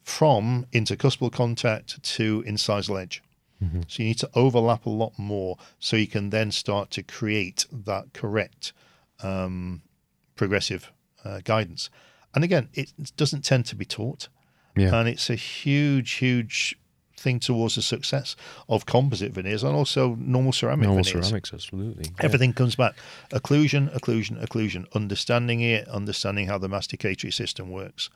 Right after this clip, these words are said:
Speaker 2: Mm-hmm.
Speaker 1: And I think we're gonna have huge amounts of, of failures. Um, I think people tend to say with composites, "Oh, well, it's reversible."
Speaker 2: Hmm.
Speaker 1: And it's not. You, when you take a, a composite, I've taken many ceramic veneers off.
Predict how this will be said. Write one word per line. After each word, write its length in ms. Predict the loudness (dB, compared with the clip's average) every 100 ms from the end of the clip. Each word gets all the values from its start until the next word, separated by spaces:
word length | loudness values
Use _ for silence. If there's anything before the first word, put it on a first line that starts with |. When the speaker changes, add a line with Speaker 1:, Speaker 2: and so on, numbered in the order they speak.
| -10
Speaker 2:
Mm-hmm. 160 | -8 -8 -10 -6
Speaker 1:
And 220 | 2 2 4
I 80 | 4
think 200 | 4 4
we're 100 | 4
gonna 160 | 6
have 160 | 4 4
huge 340 | 2 -2 2
amounts 300 | 2 2 0
of, 160 | -6 -6 -6
of 120 | -4
failures. 480 | -2 -2 -4 -8 -12 _ _ _ _
Um, 520 | -6 -4 -4 -6 -10 -14 _ -4
I 60 | 0
think 260 | 2 0 2
people 380 | 2 4 0
tend 300 | 2 2 4
to 100 | 2
say 240 | 2 4 4
with 180 | 2 0
composites, 560 | 0 0 2 0 0 0
"Oh, 140 | 2
well, 180 | 2 0
it's 140 | 0
reversible." 600 | 2 2 2 -2 -6 -10 _ 4
Speaker 2:
Hmm. 320 | 6 6 4 0 -12 -8
Speaker 1:
And 200 | 0 2
it's 240 | 0 -2 -2
not. 580 | -2 -2 -4 -4 -4 -6 _ _
You, 180 | -2 2
when 200 | 4 6
you 160 | 4
take 400 | 4 2 2 4
a, 200 | 2 0 -4 _ _ -10
a 80 | -8
composite, 680 | 0 2 2 0 0 0 2
I've 220 | 0 2
taken 460 | 2 2 0 2
many 260 | 4 6 4
ceramic 540 | 2 0 2 2 0
veneers 400 | -2 -2 -2 0
off. 180 | 0 -2